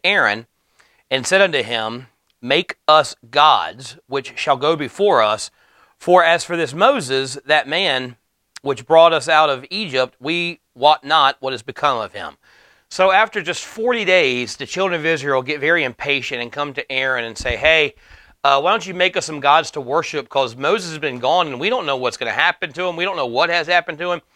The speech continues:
He may never come back again." And remember, just forty days ago, they told God, "Hey, we're gonna obey you no matter what." But they grow impatient with what God is doing and how God is working.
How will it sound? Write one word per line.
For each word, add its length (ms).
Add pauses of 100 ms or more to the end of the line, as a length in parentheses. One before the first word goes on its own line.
(120)
He 100
may 160
never 260
come 220
back 240
again." 380 (160)
And 120
remember, 360
just 220
forty 260
days 280
ago, 280
they 140
told 280
God, 360
"Hey, 180
we're 180
gonna 220
obey 320
you 240
no 80
matter 240
what." 420
But 240 (280)
they 100
grow 220
impatient 720
with 240
what 320
God 200
is 140
doing 440
and 200
how 380
God 260
is 180
working. 540